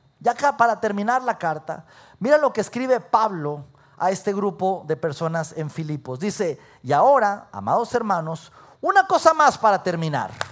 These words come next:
Antes de terminar esta carta, déjenme de-, les digo una cosa." Y ahí quiero hacer una pausa.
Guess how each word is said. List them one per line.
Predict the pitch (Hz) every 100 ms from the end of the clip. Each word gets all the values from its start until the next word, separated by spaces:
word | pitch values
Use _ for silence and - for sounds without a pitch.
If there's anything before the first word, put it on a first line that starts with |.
| - _ - _ _ _ _ _ _ -
Antes | 269 339
de | 320
terminar | 311 240 233 254
esta | 262 254
carta, | 247 220 247
déjenme | 247 285 262 240
de-, | 202
les | 185
digo | 175 190
una | 190 175
cosa." | 135 - 139
Y |
ahí | 226 302
quiero | 311 285
hacer | 254 240
una | 202
pausa. | 151 117 -